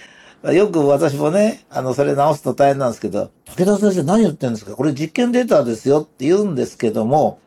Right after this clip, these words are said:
実験データっていうのは自分でこういう条件でやったと思っても、実際はそういう条件になってないとかね。<laughs> それから、その、得られた結果を分析しても、分析の時の間違いがどのくらい発生するかとかね。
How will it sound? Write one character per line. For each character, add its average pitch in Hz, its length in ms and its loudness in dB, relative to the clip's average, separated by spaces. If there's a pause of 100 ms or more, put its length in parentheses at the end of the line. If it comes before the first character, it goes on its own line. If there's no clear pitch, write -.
(220)
実 131 300 -8
験 269 240 -4
デ 285 160 0
ー 311 60 -6
タ 165 180 2
っ 139 60 -8
て - 100 -18
い - 40 -12
う - 20 -6
の 131 100 -2
は 117 300 -2 (300)
自 147 140 -4
分 262 240 -2
で 247 120 0
こ 208 240 2
う 220 60 2
い 214 100 0
う 202 40 0
条 196 240 0
件 202 200 0
で 143 80 0
や 127 120 4
っ - 80 -14
た 165 140 0
と 131 160 0
思 131 180 -2
っ 127 40 -12
て - 200 -4
も、 113 160 -2
実 151 320 -4
際 247 80 2
は 226 140 2
そ 208 140 4
う 214 40 4
い 214 40 0
う - 20 -4
条 220 120 0
件 180 140 -2
に 143 60 -4
な 190 120 2
っ 233 100 -6
て - 140 -6
な 160 160 2
い 170 80 0
と - 80 -10
か - 140 -20
ね。 - 180 -14 (200)
<laughs> - 180 -20 (100)
そ 202 100 0
れ 185 40 2
か 190 120 2
ら、 170 240 2 (140)
そ - 200 -6
の、 160 220 0 (460)
得 156 160 0
ら 240 120 4
れ 247 100 2
た 185 100 2
結 156 180 -8
果 151 200 0
を 131 40 0
分 180 180 2
析 208 240 0
し 180 60 -6
て 196 100 0
も、 135 120 -2
分 185 160 0
析 214 260 0 (180)
の 190 160 -4
時 190 180 -4
の 147 120 -4
間 139 140 0
違 202 440 0
い - 20 -4
が 185 120 2
ど 160 100 -6
の 185 100 -2
く 196 100 -2
ら 196 100 4
い - 20 2
発 160 220 -2
生 160 180 -6
す 165 100 -6
る 156 80 -4
か 147 160 0
と - 120 -20
か - 120 -10
ね。 196 200 -6